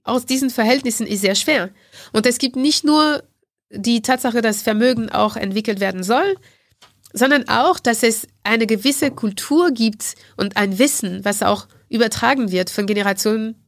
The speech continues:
zu Generation. Wie mit Geld umgegangen wird, wie Geld vermehrt wird,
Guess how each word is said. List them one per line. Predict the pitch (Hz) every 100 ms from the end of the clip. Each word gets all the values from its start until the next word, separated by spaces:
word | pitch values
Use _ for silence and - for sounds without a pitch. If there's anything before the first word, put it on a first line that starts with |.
| _
zu | -
Generation. | 220 214 214 214 269 180 - _ _ _
Wie | 190 208
mit | 214 190
Geld | 262 294
umgegangen | 196 170 156 165 170
wird, | 160 151 - - - - -
wie | 185
Geld | 196 220 233
vermehrt | 233 247 294 190
wird, | 170 -